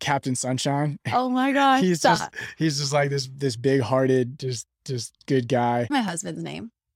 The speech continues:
Speaker 1: Captain
Speaker 2: Oh my gosh,
Speaker 1: Sunshine?
Speaker 2: yeah.
Speaker 1: Yeah,
Speaker 2: Yes, he's
Speaker 1: so
Speaker 2: always been, like, so joyful in the morning. I'm like, "Hold on, I'm not awake yet."
Speaker 1: Oh,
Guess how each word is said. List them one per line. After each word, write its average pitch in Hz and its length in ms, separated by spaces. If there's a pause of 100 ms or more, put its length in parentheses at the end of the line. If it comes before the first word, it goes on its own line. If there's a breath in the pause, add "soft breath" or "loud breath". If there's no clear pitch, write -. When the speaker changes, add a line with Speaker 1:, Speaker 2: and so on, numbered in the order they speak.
Speaker 1:
Captain 147 220
Speaker 2:
Oh 175 40
my 139 40
gosh, 170 240
Speaker 1:
Sunshine? 147 160
Speaker 2:
yeah. 151 180 (380)
Speaker 1:
Yeah, 135 160
Speaker 2:
Yes, 101 160
he's - 80
Speaker 1:
so 139 260
Speaker 2:
always 202 240
been, 202 140
like, 180 340
so 240 220
joyful 208 380
in 202 60
the 190 60
morning. 185 240
I'm 180 80
like, 185 160
"Hold 254 160
on, 202 240
I'm 208 80
not 226 140
awake 190 240
yet." 151 280
Speaker 1:
Oh, - 140